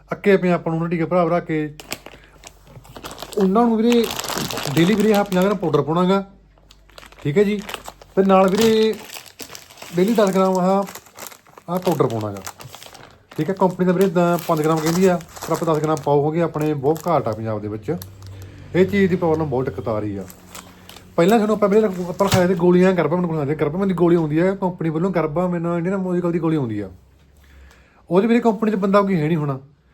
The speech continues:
ਤੇ ਨਾ ਉਹ ਮਿਲਦੀ ਆ, ਸ਼ਾਰਟ ਪਈ ਪਈ ਆ। ਤੇ ਉਹ ਦਿੱਕਤ ਆਉਣ ਦੇ ਕਾਰਨ ਬਹੁਤ ਭਰਾ ਮੈਨੂੰ ਫੋਨ ਕਰਦੇ ਨੇ ਤੇ ਸਾਡੇ ਏਰੀਆ 'ਚ ਮਤਲਬ ਬੁਰਾ ਹਾਲ ਹੀ ਆ, ਮਿਲ ਨਹੀਂ ਰਹੀ। ਹਰ ਇੱਕ ਮੈਡੀਕਲ ਵਾਲਾ ਜਵਾਬ ਦੇਗਾ, ਕਹਿੰਦਾ ਵੀ ਬਸ ਹੈ ਨਹੀਂ, ਜਿਹੜੇ ਹੈਗੇ ਜੀ ਲੱਗ ਗਈਆਂ ਉਹ।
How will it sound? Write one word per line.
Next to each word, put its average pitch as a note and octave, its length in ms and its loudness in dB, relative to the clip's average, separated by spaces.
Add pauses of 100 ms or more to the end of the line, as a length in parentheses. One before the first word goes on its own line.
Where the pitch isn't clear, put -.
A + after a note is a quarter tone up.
(160)
ਤੇ G3 60 -2
ਨਾ F#3 120 2
ਉਹ G#3 120 2
ਮਿਲਦੀ C#3 300 0
ਆ, B2+ 40 -2
ਸ਼ਾਰਟ D3 200 -4
ਪਈ D3+ 180 -2
ਪਈ A#2+ 200 -8
ਆ। G#2 80 -10 (560)
ਤੇ - 60 -20
ਉਹ F#3+ 140 -2
ਦਿੱਕਤ A3 280 0
ਆਉਣ G3+ 180 2
ਦੇ G#3 80 2
ਕਾਰਨ F#3+ 340 4
ਬਹੁਤ F#3 240 0
ਭਰਾ G3+ 160 0
ਮੈਨੂੰ F#3 180 -2
ਫੋਨ F3 180 -4
ਕਰਦੇ E3 260 -4
ਨੇ F3 300 -2
ਤੇ E3+ 360 -2 (160)
ਸਾਡੇ E3 200 -4
ਏਰੀਆ E3 180 -2
'ਚ D#3+ 60 -6
ਮਤਲਬ D#3 340 -6 (100)
ਬੁਰਾ D3 240 0
ਹਾਲ C#3+ 200 0
ਹੀ D3 80 0
ਆ, D3 60 -2
ਮਿਲ C#3+ 160 -2
ਨਹੀਂ C#3 120 0
ਰਹੀ। C#3+ 220 0 (680)
ਹਰ - 80 2
ਇੱਕ E3+ 120 -4
ਮੈਡੀਕਲ D#3 240 0
ਵਾਲਾ D3 160 2
ਜਵਾਬ C#3 240 2
ਦੇਗਾ, C3+ 140 0
ਕਹਿੰਦਾ C#3+ 200 -4
ਵੀ D3+ 240 -2
ਬਸ C3 320 -8
ਹੈ B2 60 -10
ਨਹੀਂ, D3 200 -4
ਜਿਹੜੇ D3 140 -2
ਹੈਗੇ C#3 180 -2
ਜੀ D3 100 -6
ਲੱਗ B2 160 -2
ਗਈਆਂ G#2 220 -8
ਉਹ। F#2+ 100 -12